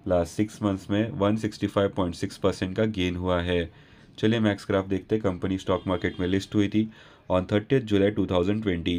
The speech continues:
तभी स्टॉक का प्राइस था सेवन पॉइंट फ़ाइव एट रुपीज। तब से लेके अब तक स्टॉक का जो प्राइस है वो ट्वेंटी सिक्स थाउजेंड टू हंड्रेड एंड एटी फ़ाइव पॉइंट टू टू परसेंट से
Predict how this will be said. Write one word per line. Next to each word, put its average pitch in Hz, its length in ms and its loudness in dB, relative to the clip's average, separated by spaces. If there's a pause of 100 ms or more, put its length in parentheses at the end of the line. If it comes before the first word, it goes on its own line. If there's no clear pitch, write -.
तभी 101 220 0
स्टॉक 104 300 0
का 104 80 2
प्राइस 98 340 0
था 107 40 2
सेवन 104 360 0
पॉइंट 101 280 0
फ़ाइव 87 240 0
एट 85 120 -4
रुपीज। 87 440 -2 (460)
तब 95 140 2
से - 200 -2
लेके 95 220 0
अब 90 160 0
तक 104 160 -2
स्टॉक 90 340 0
का 92 80 2
जो 92 140 0
प्राइस 90 380 0
है 104 100 4 (400)
वो 98 60 4
ट्वेंटी 98 300 2
सिक्स - 280 -2
थाउजेंड 95 300 2
टू 110 140 2
हंड्रेड 104 140 4
एंड 95 160 2
एटी 92 140 -2
फ़ाइव 98 320 0
पॉइंट 90 260 0
टू 107 120 6
टू 107 140 -2 (120)
परसेंट 90 260 -2
से - 160 0